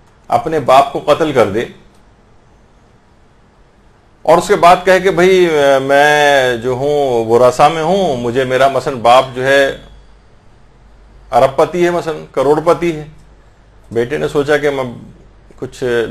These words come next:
अफराद से साजबाज करके अपने आप को सज़ा वगैरह से बचा लूंगा, बाप को कत्ल कर दिया, बाद में मीरास लेने पहुंच गया। नहीं, इस्लाम हुक्म देता है कि नहीं, जो कातिल बेटे को मीरास नहीं मिलती, यानी कत्ल जो है वो मीरास को रोक देता है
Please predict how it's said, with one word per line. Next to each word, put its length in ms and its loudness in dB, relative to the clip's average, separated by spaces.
अफराद 380 2
से 120 -6
साजबाज 580 2
करके 340 -2
अपने 260 -2
आप 140 0
को 100 -8
सज़ा 320 0
वगैरह 280 2
से 140 -4
बचा 280 0
लूंगा, 320 -2
बाप 260 0
को 100 -4
कत्ल 300 -4
कर 100 -4
दिया, 180 -4
बाद 220 2
में 80 -6
मीरास 400 -2
लेने 200 -4
पहुंच 220 -6
गया। 200 -12
नहीं, 340 -4
इस्लाम 340 -2
हुक्म 360 -6
देता 240 -2
है 100 0
कि 120 -4
नहीं, 300 -6
जो 80 -10
कातिल 480 0
बेटे 280 -2
को 100 -2
मीरास 360 2
नहीं 120 -6
मिलती, 340 -8
यानी 240 -2
कत्ल 420 2
जो 140 0
है 200 0
वो 380 0
मीरास 420 2
को 120 2
रोक 220 2
देता 280 -6
है 180 -20